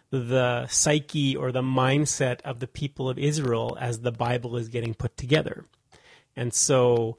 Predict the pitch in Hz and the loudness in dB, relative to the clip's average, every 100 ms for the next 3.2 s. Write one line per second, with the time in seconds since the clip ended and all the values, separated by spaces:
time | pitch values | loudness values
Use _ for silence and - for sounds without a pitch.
0 | _ _ - 127 123 120 120 - 139 143 | _ _ -8 -4 -2 -2 -6 -2 2 6
1 | 156 156 135 117 - - - 165 - 143 | 6 6 2 -2 -20 -2 2 2 0 0
2 | 139 - - 165 147 131 123 131 131 123 | 0 0 -8 0 2 2 2 0 0 0
3 | 120 123 | -2 -6